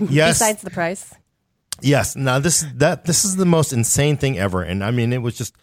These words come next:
Speaker 1: everybody was just kinda, like, laughing. Like, this is just nothing but a Captain Picard, you know, palm put the face, right?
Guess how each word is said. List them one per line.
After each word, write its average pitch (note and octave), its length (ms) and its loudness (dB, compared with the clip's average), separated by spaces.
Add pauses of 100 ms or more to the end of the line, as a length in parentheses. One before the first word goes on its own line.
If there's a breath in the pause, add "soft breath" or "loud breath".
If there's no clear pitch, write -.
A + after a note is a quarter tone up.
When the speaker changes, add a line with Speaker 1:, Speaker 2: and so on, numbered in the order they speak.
(360 soft breath)
Speaker 1:
everybody D3+ 340 2
was A2 120 2
just A2 140 0
kinda, A#2 160 0
like, G#2 180 0
laughing. E2 520 -4
Like, E2 160 -8
this C3 160 -6
is B2+ 100 -8
just A#2 180 -4
nothing A2 280 0
but F2 120 -4
a D#2+ 40 -6
Captain E2+ 380 -8
Picard, D#2+ 420 -10 (260)
you G2 100 -6
know, D2 120 -8 (260)
palm F#2+ 220 -2
put F#2 140 -6
the D#2 80 -18
face, E2 400 -10
right? E2 160 -8